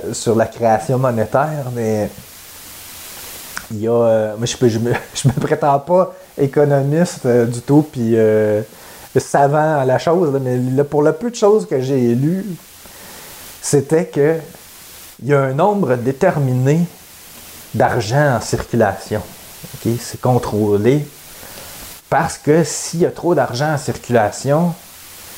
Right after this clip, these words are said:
ça crée de l'inflation, puis la valeur de l'argent baisse, right ?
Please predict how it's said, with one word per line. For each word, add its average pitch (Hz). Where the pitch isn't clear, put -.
ça 131
crée 160
de 139
l'inflation, 123
puis 135
la 113
valeur 123
de 110
l'argent 104
baisse, -
right ? 98